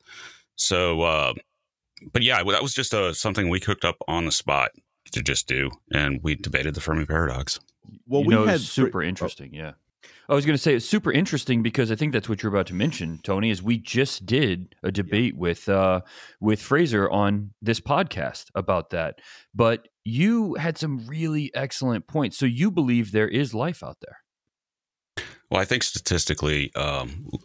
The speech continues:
Speaker 1: all right, I have to break this into two things. If it's life, yes, I believe wholeheartedly that microbes are very common in the universe because there's no reason not, not to suspect that that's the case.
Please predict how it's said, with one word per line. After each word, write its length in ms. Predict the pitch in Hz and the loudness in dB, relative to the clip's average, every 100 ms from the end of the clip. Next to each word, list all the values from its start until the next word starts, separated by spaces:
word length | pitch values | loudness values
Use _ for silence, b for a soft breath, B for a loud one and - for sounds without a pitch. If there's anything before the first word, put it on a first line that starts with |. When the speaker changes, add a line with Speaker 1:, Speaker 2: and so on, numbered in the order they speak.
| - | -2
Speaker 1:
all 120 | 80 | 0
right, 180 | 87 76 | 2 0
I 60 | 78 | -2
have 200 | 87 98 | -2 -2
to 60 | 87 | -2
break 220 | 95 90 | -2 -2
this 160 | 80 - | -2 0
into 200 | 73 67 | 0 -2
two 580 | - - 82 76 73 69 _ _ _ - | -2 0 0 0 -2 -6 _ _ _ -4
things. 340 | 73 - - B B B - | -2 0 -4 B B B -4
If 140 | 95 | -2
it's 160 | 90 85 | 0 2
life, 420 | 87 98 131 - - | 4 2 0 -10 -2
yes, 400 | 76 - - - - | 0 2 -2 -4 -4
I 140 | 69 | -2
believe 480 | 67 82 73 - - _ _ - | 0 0 0 -2 -12 _ _ -2
wholeheartedly 720 | 113 117 104 92 82 87 85 | 0 0 0 0 0 0 0
that 400 | 78 76 71 65 _ _ _ _ | 0 0 0 -4 _ _ _ _
microbes 800 | 80 80 - 78 71 58 - - _ _ - | 0 0 0 -2 -2 -2 -2 -4 _ _ -4
are 80 | 65 | -2
very 320 | 64 160 - | 0 0 0
common 260 | 71 67 64 | -2 -2 -2
in 60 | |
the 80 | 64 | -2
universe 460 | 62 50 50 - - | -2 -2 0 0 -2
because 180 | - 80 | -4 -2
there's 200 | 78 - | 0 0
no 100 | 78 | 0
reason 380 | 69 71 58 67 | 0 0 0 0
not, 100 | 69 - | -2 -2
not 260 | 76 67 - | -2 -2 -2
to 100 | 62 | -4
suspect 480 | - - - 60 | -2 -2 -2 -2
that 160 | 62 53 | -2 -2
that's 260 | 52 - - | -2 -2 -6
the 80 | |
case. 380 | - - - - | -2 -2 0 -2